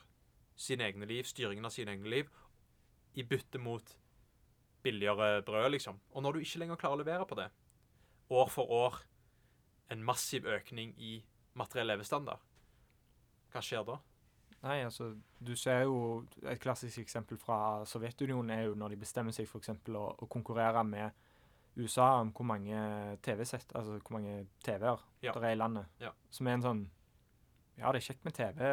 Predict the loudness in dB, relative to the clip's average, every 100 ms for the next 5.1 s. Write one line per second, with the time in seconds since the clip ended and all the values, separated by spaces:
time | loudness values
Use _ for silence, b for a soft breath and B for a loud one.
0 | 4 2 2 0 -6 0 0 0 -2 -4
1 | -10 _ _ _ _ -4 -2 0 4 4
2 | 2 0 -2 -6 -4 2 2 2 -6 _
3 | -6 -2 -2 -2 0 2 2 2 0 -2
4 | -4 -2 0 -2 -2 -2 -2 0 0 0
5 | -4